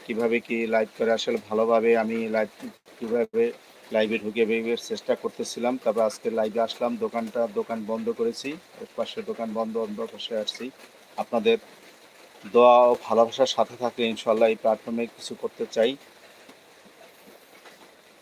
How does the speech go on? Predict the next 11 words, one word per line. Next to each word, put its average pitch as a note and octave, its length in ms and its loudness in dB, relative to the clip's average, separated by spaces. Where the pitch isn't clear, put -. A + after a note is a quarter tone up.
সেজন্য A#2 720 4
আপনাদের A#2 460 4
দোয়া A2+ 340 8
এবং A#2+ 300 -2
ভালোবাসা, A2+ 640 4
বিশেষ A#2 280 -8
করে A#2 300 2
আপনার A2 360 -2
চ্যানেলটি A#2 460 0
সাবস্ক্রাইব A2+ 540 2
করবেন। B2 320 0